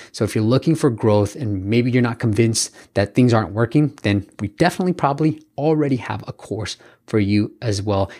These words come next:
And we're building up such a great community in the App Masters Cam-,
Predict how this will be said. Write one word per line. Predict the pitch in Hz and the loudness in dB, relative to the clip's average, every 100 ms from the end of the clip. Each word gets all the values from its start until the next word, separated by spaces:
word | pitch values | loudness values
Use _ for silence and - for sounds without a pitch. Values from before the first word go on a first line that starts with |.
| _ | _
And | 117 | 0
we're | |
building | 120 143 143 | 4 4 6
up | 143 - | 4 2
such | 139 139 | 2 2
a | |
great | 120 120 | 2 0
community | 117 107 104 120 117 113 | 2 0 2 2 2 2
in | 107 | 2
the | 101 98 - - _ | 0 -2 -6 -20 _
App | 135 | 0
Masters | 117 113 127 104 | 2 2 0 -2
Cam-, | - 104 | -2 -4